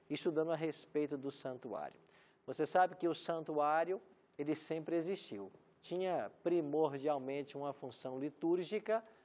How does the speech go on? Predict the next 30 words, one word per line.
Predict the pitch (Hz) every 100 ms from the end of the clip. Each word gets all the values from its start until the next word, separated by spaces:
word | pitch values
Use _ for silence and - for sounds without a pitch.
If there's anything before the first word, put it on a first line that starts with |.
| -
mas | 143 160 180
após | - 151 147
o | 147
pecado | 185 - 160 160
assumiu | 175 - 156 160
uma | 165
função | - 147 - 151 151
soteriológica. | - - 220 220 180 147 143 110 110 110 110 113 - 87 - _ _ _ -
E | 123 147
é |
através | 151 156 139 143 151 131
do | 208
santuário, | 233 - 165 151 147 147 175 143
ou |
foi | 117 - 185
através | 208 175 147 135 143
do | 131
santuário, | - 131 120 123 165 208 - - _ -
que | 170
o |
povo | - 190 202 165
de | 147
Israel, | 160 147 156 135 143 165 -
ou | 147
o | 143
povo | 151 190 160
do | 151
Antigo | 151 - 180 170
Testamento, | 165 151 139 147 175 165
foi | - 165 175